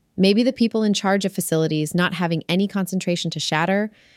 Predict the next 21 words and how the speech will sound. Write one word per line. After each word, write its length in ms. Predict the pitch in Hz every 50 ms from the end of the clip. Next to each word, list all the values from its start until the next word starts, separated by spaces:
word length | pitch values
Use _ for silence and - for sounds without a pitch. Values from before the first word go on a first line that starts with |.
| _ _ -
have 180 | - 208 190
no 420 | 202 202 202 208 208 208 214 220 -
idea 520 | - 190 190 170 180 175 160 151 143 143 143
that 140 | 160 - -
working 280 | 175 170 170 - 175
in 80 | 170 165
a 60 | 156
cubicle 420 | - - 180 160 160 - - 156
feels 320 | 151 - - 175 170 170 170
to 120 | - 185
a 60 | 156
hacker 400 | 156 147 - 170 175 - - 151
like 180 | 151 151 151 160
having 260 | - 165 160 165 156
one's 200 | 156 160 160 151
brain 320 | 151 - 156 156 156 160 156
in 80 | 151
a 40 | 147
blender, 480 | 143 160 156 160 170 180 190 214 226 - _ _ _ _ _ _ _ _ _ _ _ -
whereas 260 | - 185 175 165 151
Bill, 380 | - - 208 196 190 190 196